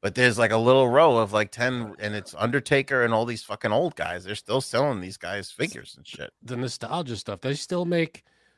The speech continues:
Speaker 2: um, old, you know, not, they make new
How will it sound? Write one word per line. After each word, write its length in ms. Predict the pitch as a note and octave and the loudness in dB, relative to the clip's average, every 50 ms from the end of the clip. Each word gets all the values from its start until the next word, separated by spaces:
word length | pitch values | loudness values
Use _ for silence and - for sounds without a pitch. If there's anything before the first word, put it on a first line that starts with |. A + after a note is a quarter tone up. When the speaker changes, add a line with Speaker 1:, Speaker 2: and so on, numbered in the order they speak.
| _ _ _ - | _ _ _ -8
Speaker 2:
um, 580 | C3 C#3 C#3 C#3 C#3+ C#3+ C#3 C#3 C#3 C#3 C3+ - _ _ _ _ _ _ _ _ _ _ _ _ | -4 -2 -2 0 0 0 -2 -2 -4 -6 -6 -10 _ _ _ _ _ _ _ _ _ _ _ _
old, 720 | _ - - C3 C#3 D3 D3 D3+ D3+ D3+ D3 D3+ C3+ - - - | _ -8 -2 0 0 0 0 0 -2 -2 -4 -6 -8 -12 -12 -8
you 120 | C#3+ C3+ | -6 -6
know, 180 | B2 G2+ G2 G2+ | -4 -6 -6 -8
not, 220 | A2 A#2 A#2+ - A2 - _ _ _ _ _ - | -8 -10 -10 -12 -16 -20 _ _ _ _ _ -12
they 80 | A#2+ | -8
make 220 | B2 C3+ B2+ G#2 A2 | -6 -6 -6 -4 -4
new 460 | A#2+ B2 C3 C3+ C3+ C3 B2+ B2 | -2 0 2 2 2 2 0 -2